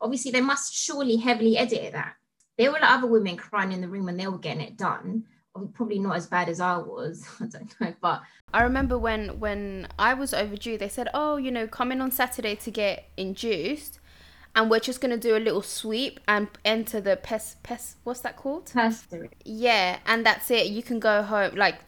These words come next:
Speaker 2: that was all they said to me, and I thought, oh, and in my head, I thought, "Oh, okay, they just," you know how when you put your tampon in and they just leave it there, 'cause that's what they said to me. And I thought, "Oh, okay." Like, in my head, I was like, "Okay, I'll just get a sweep and this and that," but apparently you get fisted.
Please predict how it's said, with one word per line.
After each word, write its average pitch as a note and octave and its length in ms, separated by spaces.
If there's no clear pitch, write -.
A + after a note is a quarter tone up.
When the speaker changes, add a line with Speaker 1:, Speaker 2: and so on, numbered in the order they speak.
Speaker 2:
that A3+ 180
was C4 120
all C4+ 120
they G#3+ 120
said A#3 240
to C4 120
me, C4 140
and A#3+ 120
I A3+ 60
thought, A#3+ 380
oh, - 60
and A#3 140
in C#4+ 80
my D4 140
head, C#4+ 180
I A#3 120
thought, A#3+ 200
"Oh, C4 200
okay, B3 200
they G3+ 120
just," - 260
you A#3+ 100
know C#4 180
how C4+ 200
when G#3+ 220
you G#3+ 80
put G#3+ 200
your G3 140
tampon G#3 540
in E3+ 200
and E3+ 120
they E3+ 80
just - 220
leave G3 200
it D3 80
there, F#3 140
'cause A3 140
that's A3+ 240
what C4 120
they A#3 120
said A#3+ 240
to B3+ 100
me. B3+ 320
And B3 160
I B3+ 60
thought, C4 260
"Oh, D4 320
okay." A#3+ 320
Like, G3 220
in A#3+ 180
my C4+ 120
head, C#4 200
I A3 80
was A3 100
like, G#3 180
"Okay, A3+ 120
I'll G#3 140
just G#3+ 200
get - 160
a F#3 40
sweep G3 480
and F#3 320
this F#3 240
and F#3 120
that," G3 320
but E3 320
apparently E3+ 640
you F#3 140
get - 180
fisted. - 580